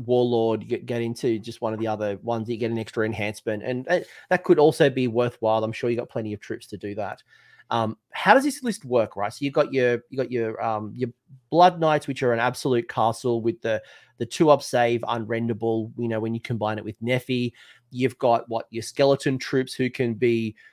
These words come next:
uh, blocking up the board, holding objectives, uh, screening if, if you get an aggressive opponent.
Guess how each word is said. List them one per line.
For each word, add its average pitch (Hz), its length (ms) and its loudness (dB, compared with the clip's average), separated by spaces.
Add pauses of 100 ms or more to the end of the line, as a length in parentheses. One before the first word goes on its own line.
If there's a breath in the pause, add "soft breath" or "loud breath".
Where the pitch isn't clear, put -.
(200 soft breath)
uh, 110 220 -2
blocking 139 440 2
up 127 140 0
the 131 100 0
board, 120 520 2
holding 131 460 0
objectives, 113 880 -4
uh, 104 680 -6 (640)
screening 139 840 2
if, 131 280 -6
if 127 200 -8
you 123 60 -10
get 120 140 -2
an 120 100 -2
aggressive 117 440 -2
opponent. 113 580 -4